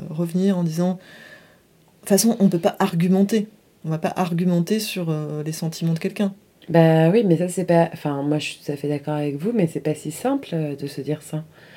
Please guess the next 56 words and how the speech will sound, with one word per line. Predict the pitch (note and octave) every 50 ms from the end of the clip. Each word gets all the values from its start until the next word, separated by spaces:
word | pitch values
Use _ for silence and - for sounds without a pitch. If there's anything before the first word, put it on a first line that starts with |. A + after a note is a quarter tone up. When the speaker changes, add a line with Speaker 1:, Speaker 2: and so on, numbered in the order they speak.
| - - - - _ -
Speaker 2:
Parfois, | - D#3 D#3+ - G#3
on | G3+ F3
a | D#3+
envie | D3+ D3+ D#3 -
d'argumenter | A3+ A#3+ G#3 F3 D#3 E3 D#3+ D#3 D3+ - D#3+
avec | D#3+ C#3+
les | C3+
sentiments | - D#3 D3 - - D3 D3 D3+
de | D3+
l'autre. | D3 D3 D3 - _ _ - - - _ - - - - _ _ _ _ - F#3+
On | F3
a | D3+
envie | D3+ D3 D#3+ D#3+
de | C3+
lui | D#3+
Speaker 1:
Oui. | D#3
Speaker 2:
dire, « | C#3 E3 G3+ G#3
Mais | F#3+ E3+
en | D3+ C#3+
fait, | D#3+ E3+ E3+ -
si, | - - - E4+ D4+
on | G#3+ E3+
était | C#3+ - - -
très | - - E3
bien | F3 B3+ D4
ensemble. | B3+ F#3 - - E3 D#3+ D3
Pourquoi | - - - D#3
est-ce | D3+ D3+
que | - E3
tu | E3 E3+
veux | D#3+
pas | - D3+ D#3
qu'on | D#3 D#3+
reste | D#3+ D#3 - -
ensemble ? » | E3+ E3 - C#4 B3+ G3+ - - - - _ - - _ - - - _ _ _ _ _ _ _ _ - - - - - - - - - - -
Speaker 1:
Oui, | D#3+ D#3 -
alors | - E3 E3
ça, | - G3
ça | G3+ - F#3
marchera | E3 D#3 D#3+ - - D3+
pas, | D#3 F#3+ F#3+
par | G3 G#3+ - D#3+
exemple. | D#3 D#3+ G3 G#3 F3+ - B3 - - -
<laughs> | - - G#3+ G3+
Speaker 2:
Ça | - F3
marchera | F3 F3 D#3+ E3 - - F#3 F3+
pas, | F3 B3+ C#4
mais | C4+ A3+ G3
c'est | F3 - D#3
des | D#3+ D#3+
choses | D#3+ F3+ G3+ G#3+ G3+ - - - _ - C#3+
dont | D3 D#3+ D#3 D#3 D3+ D3+ D3+ D3+ D3+
parfois, | - D3+ D3 D3+ - - F#3+ G3 G3+ G3+ G3 F3+
euh, | E3 D3+ D3 D3 D3
le | D3 D3+ D#3
cœur, | - F3+ F3+ F3 E3+ -